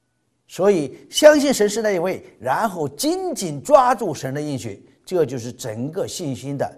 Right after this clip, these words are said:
基本内容啊，这就是信心。那么我们说信心要操练，为什么信心要操练？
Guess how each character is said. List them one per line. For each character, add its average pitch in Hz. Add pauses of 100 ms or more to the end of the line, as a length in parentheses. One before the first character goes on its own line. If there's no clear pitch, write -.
(240)
基 151
本 127
内 110
容 92 (460)
啊， 85
这 127
就 107
是 104
信 107
心。 117 (1040)
那 139
么 143
我 139
们 143
说 151
信 180
心 156
要 147
操 135
练， 135 (840)
为 214
什 165
么 160
信 160
心 160
要 143
操 139
练？ 143